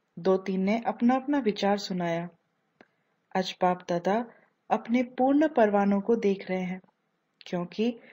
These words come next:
कहाँ तक परवाने बने हैं वो देखने आए हैं। वैसे तो परवाने शमा के पास जाते हैं, लेकिन यहाँ तो शमा भी परवानों से मिलती है। आपको मालूम है,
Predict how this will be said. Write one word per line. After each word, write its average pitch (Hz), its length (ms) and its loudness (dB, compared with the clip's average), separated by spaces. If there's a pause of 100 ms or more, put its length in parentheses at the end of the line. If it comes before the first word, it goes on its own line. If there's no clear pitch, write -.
(260)
कहाँ 226 260 2
तक 294 220 0
परवाने 190 460 4
बने 185 280 -2
हैं 190 440 -4
वो 214 120 0
देखने 226 420 0
आए 180 180 -2
हैं। 175 240 -10 (960)
वैसे 180 280 2
तो 196 260 0
परवाने 180 680 0
शमा 226 360 2
के 240 160 -2
पास 190 360 2
जाते 175 280 0
हैं, 208 220 -2 (800)
लेकिन 240 300 4
यहाँ 220 400 4
तो 180 320 -4
शमा 202 440 0
भी 202 220 0
परवानों 185 520 2
से 240 200 -2
मिलती 202 400 0
है। 175 180 -10 (1040)
आपको 185 340 0
मालूम 180 400 0
है, 185 360 -4